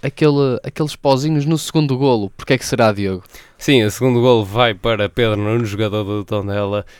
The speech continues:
Speaker 2: eh, que aos cinquenta e quatro minutos, na cobrança do livre, deixou o guarda-redes perplexo, colado ao chão, a bola faz um arco muito bom,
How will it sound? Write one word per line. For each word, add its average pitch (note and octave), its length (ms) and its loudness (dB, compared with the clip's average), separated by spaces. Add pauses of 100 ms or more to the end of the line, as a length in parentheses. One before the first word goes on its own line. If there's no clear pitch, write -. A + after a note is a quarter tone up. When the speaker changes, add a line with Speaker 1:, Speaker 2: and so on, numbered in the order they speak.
(140)
Speaker 2:
eh, F#2+ 180 -6
que G#2 200 -2
aos F#2+ 220 2
cinquenta - 200 -6
e G2 40 -6
quatro G#2 280 -2
minutos, G2+ 380 -4
na G#2+ 100 -4
cobrança G2+ 480 -6
do G2+ 180 -2
livre, G#2 300 -4 (320)
deixou G2+ 580 -2
o F#2 60 -6
guarda-redes G2 500 -2
perplexo, G2 720 -6 (120)
colado A2 320 0
ao F#2+ 80 -4
chão, G2 280 -4 (240)
a G#2+ 80 -6
bola A2 240 0
faz G#2+ 360 0
um G#2+ 120 -2
arco G#2 360 -2
muito A2+ 280 -2
bom, A2 220 -4